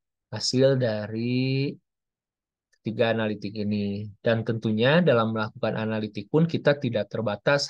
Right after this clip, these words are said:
hanya memilih satu jenis analitik saja, tetapi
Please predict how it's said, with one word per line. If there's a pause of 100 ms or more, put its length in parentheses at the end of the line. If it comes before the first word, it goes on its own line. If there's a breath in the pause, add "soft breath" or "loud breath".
hanya
memilih (400 soft breath)
satu
jenis
analitik
saja,
tetapi